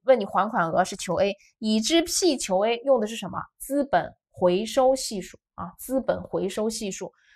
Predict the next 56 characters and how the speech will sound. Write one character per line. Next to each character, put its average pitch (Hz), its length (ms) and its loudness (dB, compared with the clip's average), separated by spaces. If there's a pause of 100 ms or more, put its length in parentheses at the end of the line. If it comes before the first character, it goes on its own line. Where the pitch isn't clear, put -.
所 262 260 8
以 202 280 0 (180)
不 226 140 2
要 302 200 8
被 269 200 6
系 262 240 -2
数 247 100 -8
的 202 140 0
名 180 320 -2
称 285 400 -2
所 196 480 0 (260)
干 285 220 8
扰， 254 240 2 (220)
每 185 260 4
道 269 240 8
题 196 220 -6
目、 226 320 -2 (140)
每 185 240 6
个 220 180 4
场 214 340 -2
景、 233 300 -6
每 180 180 2
个 185 160 -2
故 254 240 0
事， 208 220 -6 (180)
请 226 240 -2
你 214 120 -2
分 240 240 -2
析 196 180 -6
知 202 220 -4
三 196 200 -6
求 185 220 -12
四， - 180 -4 (160)
知 262 200 -4
道 262 160 8
什 180 180 -6
么 165 100 -6 (120)
求 202 240 -2
什 190 160 -4
么 165 120 -10 (120)
来 180 120 2
选 180 280 -4
择 180 280 -4
合 165 220 -6
适 196 220 -4
的 170 180 -2
系 - 240 -6
数。 - 180 -10 (1040)
好 - 120 0
了， 208 180 2
我 196 80 2
们 220 160 -2
总 180 180 -2
结 180 180 -2
一 220 40 -4
下， 226 180 4